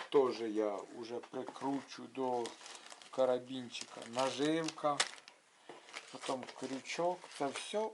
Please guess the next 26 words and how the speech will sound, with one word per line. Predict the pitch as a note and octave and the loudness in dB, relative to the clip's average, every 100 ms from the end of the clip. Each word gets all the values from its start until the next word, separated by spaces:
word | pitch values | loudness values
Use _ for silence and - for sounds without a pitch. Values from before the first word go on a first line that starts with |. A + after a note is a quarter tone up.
| - | -4
уже | C#3 B2 F3 | -6 0 0
на | E3+ B2+ E3+ A3 A#3 | 0 -6 -4 -2 -2
рибалці | G3+ E3 - A#2 G2 - - | -2 -4 4 4 4 -2 -16
буде. | - - - G#2 - - - - - | -14 -16 -12 -12 -8 -10 -10 -10 -6
Тому | - D#3 | -4 -4
що | - - - G3 | -4 -8 -12 -8
зараз | - A#3 - - - D3+ D#3 | -6 -4 -6 -8 -8 -10 -8
сенсу, | - - F#3+ D#3 - D#3 E3 | -4 -2 -2 -4 -8 -8 -6
ну, | G3 D3 - - | -8 -8 -10 -6
маловастенько, | C3 C3+ A#2+ G#2 F#2 - - G1+ - - | 4 4 4 0 -4 -8 -12 -10 -12 -12
скажімо | - G#2+ G2+ - - | -6 -6 -4 -8 -10
так. | - - - - - - - - - - - | -12 -12 -14 -14 -14 -12 -10 -8 -8 -10 -10
Так | - B3 | 4 4
що | - C#4 | 4 0
такі | C4 B3 - | 0 -6 -8
діла. | A#3 G#3 E3+ B2 A2 G2+ - | -8 -4 0 0 0 -2 -10
Зібрав | C3 E3+ E3+ E3+ C3+ | -6 -4 4 6 6
я | C#3 | 0
удочку. | G3+ B3 B3+ - F#3 | -2 -2 -4 -4 -4
Що | - D4+ | 0 4
я | F4+ | 4
скажу? | D#4 - C3+ C3 C3 - - D#3+ - | 2 0 0 0 -6 -10 -8 -6 -6
Сьогодні | - B3 F#3 F3 D#3+ - - - - - - _ _ _ - - | -2 -2 -2 -4 -4 -6 -12 -8 -8 -8 -14 _ _ _ -20 -10
я | A#2 B2+ | -4 -2
ще | - B2+ | -2 -6
був, | A#2 - A#2+ G#2+ - | -8 -4 -4 -4 -8